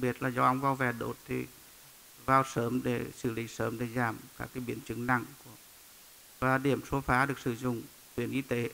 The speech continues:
điểm, bảng điểm số phá nên sử dụng ở tuyến y tế không có điều kiện về nhân lực và cơ sở vật chất. Còn các cái, ờ, cơ sở, ờ, y tế mà cao hơn thì có thể sử dụng điểm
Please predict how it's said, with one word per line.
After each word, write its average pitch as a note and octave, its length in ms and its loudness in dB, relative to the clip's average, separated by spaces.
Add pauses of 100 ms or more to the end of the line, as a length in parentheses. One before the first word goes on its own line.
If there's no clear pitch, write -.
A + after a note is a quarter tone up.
(380)
điểm, A#2+ 260 -6
bảng A2+ 220 -2
điểm A#2 220 -2
số C#3 60 -10
phá B2+ 220 2
nên C3+ 160 0 (100)
sử B2+ 140 -8
dụng A#2+ 140 -2
ở A#2+ 120 -4
tuyến A2+ 120 -10
y A#2+ 100 -8
tế A#2+ 240 -2
không B2+ 160 -10
có B2 120 0
điều B2+ 160 0
kiện B2+ 300 2
về B2+ 100 -4
nhân C3 240 -2
lực B2+ 200 -2
và B2 80 -4
cơ B2+ 220 0
sở B2 100 -2
vật A#2+ 120 -8 (100)
chất. B2 120 -4 (600)
Còn C3 200 4
các A#2 220 -2
cái, B2+ 200 0
ờ, C3 300 0
cơ C3+ 120 2
sở, C3 220 2 (120)
ờ, B2 80 0 (400)
y C3+ 60 -2
tế B2 280 0
mà C3 400 0 (760)
cao C3 140 8
hơn D3 260 6
thì D3+ 80 2
có C#3+ 100 4
thể A#2+ 200 0 (100)
sử A#2 100 0
dụng A#2 200 -2
điểm A#2 180 0